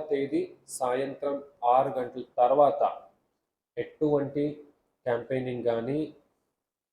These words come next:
ర్యాలీ కానీ, రోడ్ షో కానీ ఏమీ ఉండవు. అక్కడ దాకా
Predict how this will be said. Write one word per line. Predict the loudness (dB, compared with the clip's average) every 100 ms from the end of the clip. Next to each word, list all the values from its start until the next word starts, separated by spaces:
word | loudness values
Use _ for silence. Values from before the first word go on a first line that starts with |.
| -4
ర్యాలీ | 2 2 2 -2 -2
కానీ, | -4 -2 -2 -4 -6 _ -4
రోడ్ | -2 -2
షో | -4 -2 0
కానీ | -2 -4 -8 -10 -12
ఏమీ | -10 -8
ఉండవు. | -8 -6 -4 -4 -6 -12 _ _ _ _ _ _ _ _ _ _ -8
అక్కడ | -8 -2 2 4
దాకా | 4 0